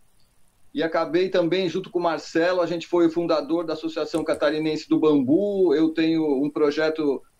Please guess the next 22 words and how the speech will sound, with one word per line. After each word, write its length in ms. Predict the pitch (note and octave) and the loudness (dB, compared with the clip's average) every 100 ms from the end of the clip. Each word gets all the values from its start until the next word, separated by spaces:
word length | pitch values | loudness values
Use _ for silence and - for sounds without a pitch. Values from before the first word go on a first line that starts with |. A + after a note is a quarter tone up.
| _ - | _ -2
em 120 | C#3+ | 2
Rancho 200 | D#3+ D#3+ | 2 0
Queimado, 520 | E3 C#3+ D3+ D#3+ C#3+ | -2 0 0 0 -2
aqui 260 | C#3 - D#3+ | -4 0 0
no 80 | |
interior 320 | D3+ D#3 D3+ D3+ | 0 -2 -2 -4
de 80 | |
Santa 220 | D#3 D3 C#3+ | -6 -6 -2
Catarina, 680 | C#3 D3 C3 D3 D3+ C#3 | -2 0 -2 -2 -2 0
o 60 | B2+ | -2
Sítio 320 | A#2+ E3 D3+ | -2 -4 -2
Vagalume, 800 | D3 C#3+ C3+ C#3 F3 G3 F#3+ F3+ _ _ _ _ | -2 2 0 0 -6 -6 -10 -14 _ _ _ _
onde 220 | C#3+ D#3 | -2 0
eu 80 | D#3+ | 0
planto 340 | E3 D#3+ D#3 D3 | 2 2 2 2
bambu 460 | D3+ C3+ D3+ D#3 | 2 4 4 4
já 340 | D3+ D3 C#3+ C3 | 4 2 2 2
desde 260 | D#3 D#3 | 2 0
dois 220 | D3 D3+ | 0 0
mil 140 | D3+ D3 | 2 2
e 100 | C#3+ | 2
três, 580 | D3 D#3+ F3+ E3+ - | 0 2 0 -6 -18